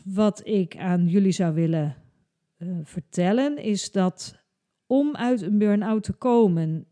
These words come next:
is het vooral van belang om goed naar jezelf te luisteren. Wat vind ik belangrijk? Wat vind ik fijn? Wat is goed voor mij?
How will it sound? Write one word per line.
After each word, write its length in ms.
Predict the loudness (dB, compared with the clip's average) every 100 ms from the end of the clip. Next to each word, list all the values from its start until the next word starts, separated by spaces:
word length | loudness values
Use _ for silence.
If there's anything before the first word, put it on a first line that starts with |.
| _ -4
is 360 | -2 -2 -4 -4
het 260 | -4 -4
vooral 500 | -6 -2 2 2 0
van 220 | 0 0
belang 360 | 2 2 2 0
om 220 | -4 -6
goed 380 | -4 0 0 2
naar 160 | 2 2
jezelf 460 | 0 0 -2 -4
te 120 | -6
luisteren. 680 | -6 -4 -6 -8 -8 -4 -4 -6 _ _ _ _
Wat 300 | -4 -4 -4
vind 280 | -6 -6 -8 _
ik 260 | -6 -6 -6
belangrijk? 720 | -2 0 0 -2 -4 -6 -8
Wat 220 | -10 -10 -8
vind 280 | -8 -8 _ -6
ik 260 | -4 -4
fijn? 580 | -8 -4 -2 -2 -2 -4
Wat 200 | -8 -8
is 220 | -10 -8
goed 400 | -6 -2 -2 -2
voor 260 | -4 -2 0
mij? 320 | 0 -2